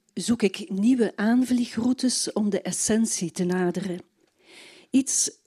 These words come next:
waarin ik nooit helemaal zal slagen. Elke roman is het manke broertje van een betere die zich uit de voeten heeft gemaakt.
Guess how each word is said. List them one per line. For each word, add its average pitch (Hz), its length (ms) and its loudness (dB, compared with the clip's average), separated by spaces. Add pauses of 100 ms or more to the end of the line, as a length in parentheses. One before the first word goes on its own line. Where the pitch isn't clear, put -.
(120)
waarin 214 320 2
ik 202 220 -4
nooit 233 440 4
helemaal 202 580 2
zal 170 240 -4
slagen. 175 720 -2 (760)
Elke 269 300 4
roman 220 560 6
is 214 200 0
het 196 140 -4
manke 233 380 4
broertje 233 540 0
van 185 160 0
een 160 160 -2
betere 208 580 2 (200)
die 196 200 0
zich 180 240 -4
uit 185 220 -4
de 175 80 -6
voeten 175 320 -6
heeft 170 300 -6
gemaakt. 170 640 -4